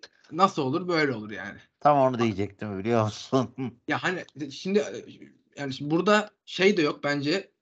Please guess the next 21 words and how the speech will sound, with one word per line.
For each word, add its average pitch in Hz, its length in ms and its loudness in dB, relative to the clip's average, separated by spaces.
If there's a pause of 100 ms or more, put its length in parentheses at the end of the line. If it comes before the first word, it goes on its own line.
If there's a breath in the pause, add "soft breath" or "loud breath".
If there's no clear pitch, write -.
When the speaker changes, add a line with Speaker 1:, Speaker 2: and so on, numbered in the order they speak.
(180)
Speaker 1:
e, 127 180 -2
bir 160 80 0
yergi 160 400 6
de 196 60 10
yok, 220 240 6
b-, 147 240 -4
büyük 180 240 -2
bir 196 80 2
övgü 160 320 4
de 165 60 6
yok. 160 360 2 (400)
Ya 117 100 -10
Aziz 165 360 0
Yıldırım'ın 185 420 6
bence 180 220 2
tabii 190 260 2
ki 160 160 -8
de 139 220 0 (140)
çok 170 240 -4
daha 135 360 2
iyisi, 147 500 -4